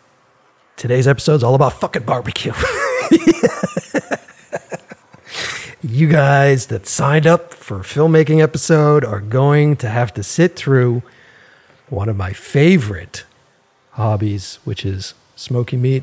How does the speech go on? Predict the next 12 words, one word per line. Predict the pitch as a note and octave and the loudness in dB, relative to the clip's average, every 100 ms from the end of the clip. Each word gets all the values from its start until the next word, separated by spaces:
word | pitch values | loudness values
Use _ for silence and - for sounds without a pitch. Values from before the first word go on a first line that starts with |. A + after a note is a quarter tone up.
| - | -6
and | G2+ F2+ | -12 -6
barbecuing. | G2+ A#2+ - C#3 C#3+ C3+ - - - _ _ _ | -4 -2 2 2 4 0 -6 -20 -20 _ _ _
And | - F#2 | -10 -8
we | G2 | -6
have | G#2+ G2+ | -6 -6
a | G2+ | -6
whole | - - D3 D#3+ F3 F3+ E3+ | -8 -4 2 6 6 6 6
episode | C#3 C#3+ - D3+ C3 | 2 0 2 2 2
dedicated | D3+ D3+ B2 G#2 G2 | 0 0 -2 -4 -6
to | G2+ | -6
that. | F#2 F#2+ _ _ _ _ _ _ _ _ - | -6 -8 _ _ _ _ _ _ _ _ -2
And | G#3+ G3+ | -2 -2